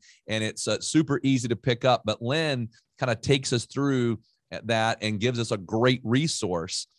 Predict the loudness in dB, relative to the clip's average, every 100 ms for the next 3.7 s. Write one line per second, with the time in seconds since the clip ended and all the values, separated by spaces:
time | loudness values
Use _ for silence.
0 | _ -4 0 2 2 2 4 4 4 2
1 | 0 0 0 0 0 -2 -4 -4 -4 -4
2 | -8 -8 -2 0 2 4 4 4 4 4
3 | 2 2 4 6 6 4